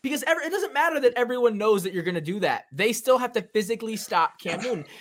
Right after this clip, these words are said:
And the reason I think that we're so bad on short yardage situations this time around is because I watch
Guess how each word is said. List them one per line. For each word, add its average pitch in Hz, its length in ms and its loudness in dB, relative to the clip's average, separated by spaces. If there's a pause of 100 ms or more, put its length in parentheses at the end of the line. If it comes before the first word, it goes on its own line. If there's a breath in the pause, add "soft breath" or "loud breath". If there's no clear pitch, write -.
(120)
And 202 140 -4
the 196 60 -4
reason 277 300 -4
I 311 120 0
think 240 220 -6
that 226 100 -2
we're 180 100 -4
so 196 380 2
bad 170 300 2
on 147 180 -4
short 170 340 -4
yardage 160 300 -2
situations 143 760 -6 (380)
this 151 300 -2
time 160 280 0
around 165 460 -2 (300 loud breath)
is 180 100 -2
because 185 440 -4
I 196 160 2
watch 214 540 0